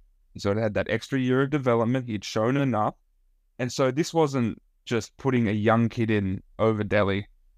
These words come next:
because you need to blood this guy. This is partly that, but also he, this Dyson Daniels, presumably it's, it came down to Dyson and Delhi with regard to, like, that, that third string point guard spot. That's just what we assume going in.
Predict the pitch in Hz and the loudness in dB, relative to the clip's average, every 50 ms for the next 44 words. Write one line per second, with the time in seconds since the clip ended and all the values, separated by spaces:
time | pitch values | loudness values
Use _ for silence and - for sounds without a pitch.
0 | _ _ _ - 104 - - 117 110 104 101 101 104 - - - _ - 107 110 | _ _ _ -6 -2 0 2 2 2 2 0 -2 -6 -8 -12 -14 _ -2 0 2
1 | 110 107 104 101 98 98 98 - - 101 104 101 95 92 101 - - - 92 101 | 2 2 2 2 0 -2 -4 -4 -2 2 2 2 2 0 -4 -10 -4 -2 0 0
2 | 90 67 - - _ _ _ _ - - 170 - - 147 131 120 110 98 - _ | 0 0 -4 -8 _ _ _ _ -4 -2 -2 0 2 2 0 0 -2 -4 -8 _
3 | _ _ - - _ _ _ _ _ _ _ _ _ _ - 139 139 156 - - | _ _ -20 -20 _ _ _ _ _ _ _ _ _ _ 0 2 4 4 4 2
4 | 165 160 151 160 185 214 196 208 - 123 117 - 135 139 131 - - 120 120 107 | 0 0 2 4 4 4 2 2 -2 -4 -2 -2 -2 -2 -2 0 0 0 0 0
5 | 120 135 143 147 143 123 120 131 139 - - - _ _ _ _ - 143 147 143 | -2 -2 -2 0 -2 -2 -4 -6 -8 -8 -10 -14 _ _ _ _ 2 2 4 2
6 | 135 127 123 117 117 113 113 107 104 - - - _ _ _ _ _ _ - 139 | 2 2 2 2 2 2 0 -2 -4 -8 -14 -20 _ _ _ _ _ _ -2 0
7 | 135 147 180 180 165 139 113 117 113 107 95 - - 107 104 - - _ _ _ | 2 4 4 4 4 2 2 2 0 0 -2 -2 -4 -4 -4 -4 -8 _ _ _
8 | _ - 113 104 - - 110 - - 113 110 110 101 104 104 104 101 - 98 95 | _ -8 -6 -6 -4 -4 -6 -4 -2 0 0 2 2 2 2 2 0 -2 -4 -4
9 | - - 107 101 101 104 - 110 110 107 98 110 107 107 104 98 92 98 98 98 | -2 2 4 4 4 2 0 -2 -4 -2 0 2 2 2 2 0 -2 -2 -4 -4
10 | 90 92 101 101 98 - 104 98 98 104 - - 101 101 - - _ _ _ - | 0 2 2 2 2 0 -2 -2 -2 -2 0 2 2 2 0 -2 _ _ _ -20
11 | - _ _ _ - - _ - 107 98 - - 143 127 123 113 - 120 117 - | -20 _ _ _ -20 -10 _ -2 -2 -2 -2 -2 0 0 0 0 0 -2 -2 0
12 | 156 151 151 147 160 147 147 - - - 202 220 104 87 73 113 120 113 - - | 0 0 2 2 2 2 2 2 0 -2 -2 -2 0 -2 -4 -4 -6 -8 -12 -10
13 | 104 - 120 78 82 101 98 98 - - 127 123 120 120 117 113 113 131 160 190 | -6 -4 -4 -2 -2 -2 -4 -4 -4 -4 -2 -2 0 2 2 2 0 0 -2 -4